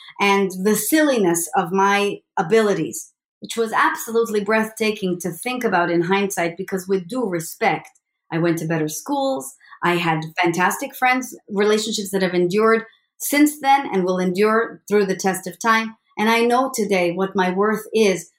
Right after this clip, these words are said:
whether or not I weigh two extra pounds. But here I was tolerating an abusive relationship, a career that was nice, but definitely not a hundred percent the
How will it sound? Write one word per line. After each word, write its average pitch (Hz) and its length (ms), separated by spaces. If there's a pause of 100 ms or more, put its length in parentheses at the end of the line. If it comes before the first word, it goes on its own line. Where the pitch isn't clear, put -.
(120)
whether 262 580
or 185 140
not 240 400 (100)
I 180 140
weigh 220 580
two 202 400
extra 175 480
pounds. 170 600 (360)
But 196 120
here 285 220
I 330 120
was 226 320
tolerating 208 760 (320)
an 202 100
abusive 262 580
relationship, 208 680 (360)
a 269 100
career 349 440
that 294 140
was 320 200
nice, 349 460
but - 320
definitely 269 600
not 254 320 (260)
a 233 100
hundred 277 440
percent 220 380
the 190 140